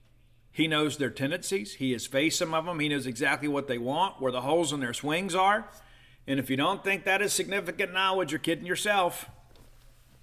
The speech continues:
Rather than coming in and kind of watching it for the first time, he's lived it.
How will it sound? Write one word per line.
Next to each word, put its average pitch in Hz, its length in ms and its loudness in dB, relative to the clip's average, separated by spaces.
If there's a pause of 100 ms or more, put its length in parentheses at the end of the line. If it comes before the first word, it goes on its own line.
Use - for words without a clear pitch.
(540)
Rather 147 380 6
than 170 140 2
coming 180 340 4
in 175 200 2
and 165 120 0
kind 170 160 0
of 143 80 0
watching 165 340 2
it 165 120 -6
for 160 80 -2
the 147 80 -4
first 165 320 0
time, 160 300 0
he's 135 220 0
lived 156 320 4
it. 131 280 -4